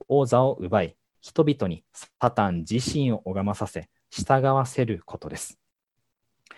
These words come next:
つまり、アメリカは人々がサタンのことを拝むように、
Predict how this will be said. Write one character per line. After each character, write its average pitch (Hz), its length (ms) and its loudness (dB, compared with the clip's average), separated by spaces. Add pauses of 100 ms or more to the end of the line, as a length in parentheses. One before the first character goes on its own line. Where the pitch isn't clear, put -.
(240)
つ - 160 0
ま 156 80 8
り、 - 160 -2 (360)
ア 104 120 2
メ 135 120 6
リ 139 120 4
カ 123 120 4
は 113 120 6
人 - 280 -2
々 117 320 0
が 78 160 -10
サ - 200 2
タ 127 160 2
ン 98 80 0
の 87 100 -4
こ - 140 -8
と 101 140 0
を - 180 -2
拝 139 240 2
む 120 80 0
よ 107 140 0
う - 20 -2
に、 80 180 -8